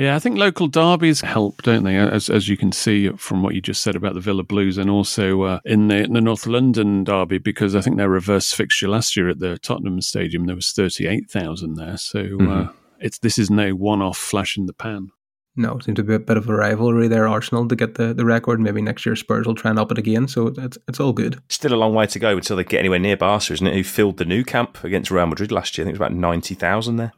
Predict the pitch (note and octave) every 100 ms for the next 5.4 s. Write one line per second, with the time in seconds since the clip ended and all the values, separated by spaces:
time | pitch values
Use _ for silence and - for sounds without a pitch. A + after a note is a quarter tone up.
0 | _ A2 A2 G#2 G2 F#2+ - - C3 C#3
1 | - B2 A#2 A2+ F2 A2 G#2 - - C3
2 | - B2+ B2+ - B2 G#2+ G2+ F#2+ F2+ G#2+
3 | G#2 G#2+ G2 G2+ G2 F#2+ F#2+ F#2+ F2+ F2+
4 | F2+ E3 F#3+ F#3+ F3+ F#3+ - D3 A#2+ A2+
5 | G#2 A2 G#2